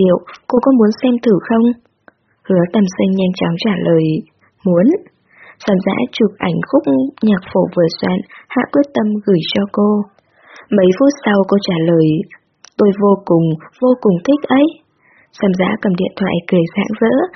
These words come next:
sau đó gõ vào dòng chữ, "Cô có thể viết lời cho bản nhạc không?" Sáng tác ca khúc và phát hành công khai phải tốn khoảng hai tháng,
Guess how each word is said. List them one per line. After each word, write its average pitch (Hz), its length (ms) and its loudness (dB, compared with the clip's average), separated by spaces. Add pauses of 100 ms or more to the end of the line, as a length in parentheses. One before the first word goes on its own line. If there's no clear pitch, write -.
(240)
sau 254 180 0
đó 202 80 0 (120)
gõ 233 100 -2 (140)
vào 202 180 -2
dòng 175 160 -4 (100)
chữ, 226 120 0 (880)
"Cô 226 80 2 (120)
có 254 140 2
thể 220 180 2
viết 269 140 2 (120)
lời 170 140 4 (140)
cho 220 160 0
bản 175 200 -2
nhạc 175 220 -2
không?" 220 160 2 (1120)
Sáng 175 220 0
tác 269 140 2 (140)
ca 208 120 0 (100)
khúc 269 160 0 (160)
và 175 100 0 (160)
phát 285 160 -2 (220)
hành 185 140 2 (160)
công 214 160 2 (100)
khai 214 200 2 (400)
phải 220 140 0 (140)
tốn 185 240 2
khoảng 220 260 0
hai 196 120 0 (100)
tháng, 180 200 0